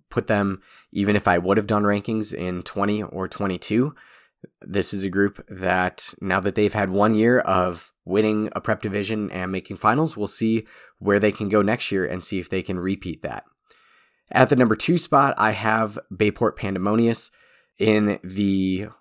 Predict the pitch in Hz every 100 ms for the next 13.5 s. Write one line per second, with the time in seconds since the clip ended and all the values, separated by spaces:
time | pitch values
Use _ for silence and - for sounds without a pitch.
0 | - 120 104 110 123 - 131 - 117 117
1 | 117 117 117 - 123 127 107 98 104 104
2 | - 101 101 101 - _ - - 90 101
3 | - 104 98 101 101 98 95 92 - 95
4 | 101 95 104 113 156 - _ - - _
5 | _ _ - 113 113 127 131 - _ _
6 | - - _ - 107 104 104 - 107 104
7 | - 98 95 92 90 - - _ _ _
8 | _ _ _ _ _ _ - 101 104 -
9 | 92 104 - 104 98 - 95 90 92 90
10 | - - _ _ _ _ _ _ _ _
11 | 107 98 101 - 104 101 101 - _ _
12 | _ _ 107 101 - 123 131 139 135 -
13 | _ 90 98 92 -